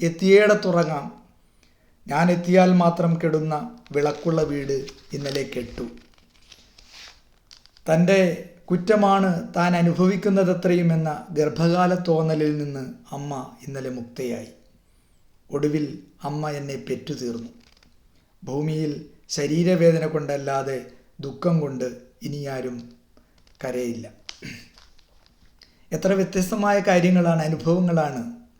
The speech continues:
അമ്മയെക്കുറിച്ച് കവി ഈ കവിതയിലൂടെ അവതരിപ്പിക്കുന്നത്. തീർച്ചയായും മലയാളത്തിൽ എഴുതപ്പെട്ടിട്ടുള്ള അമ്മയെക്കുറിച്ചുള്ള കവിതകളിൽ ഏറ്റവും നല്ല കവിതകളിലൊന്നാണ് ആശ്വാസമെന്ന് നിസ്സംശയം പറയാം.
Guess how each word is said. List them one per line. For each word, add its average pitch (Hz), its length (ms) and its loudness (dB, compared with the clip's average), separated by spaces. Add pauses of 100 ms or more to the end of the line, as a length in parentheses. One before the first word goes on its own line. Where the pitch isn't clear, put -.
(240)
അമ്മയെക്കുറിച്ച് 147 840 -6 (420)
കവി 143 180 -6
ഈ 143 380 -8
കവിതയിലൂടെ 127 600 -8 (240)
അവതരിപ്പിക്കുന്നത്. 113 720 -14 (800)
തീർച്ചയായും 143 680 -2 (400)
മലയാളത്തിൽ 151 840 0
എഴുതപ്പെട്ടിട്ടുള്ള 151 880 -2 (500)
അമ്മയെക്കുറിച്ചുള്ള 151 1000 -2 (240)
കവിതകളിൽ 127 540 -6 (480)
ഏറ്റവും 180 480 4
നല്ല 160 380 0 (140)
കവിതകളിലൊന്നാണ് 139 840 -2 (420)
ആശ്വാസമെന്ന് 131 840 -4 (380)
നിസ്സംശയം 139 680 -4
പറയാം. 120 260 -10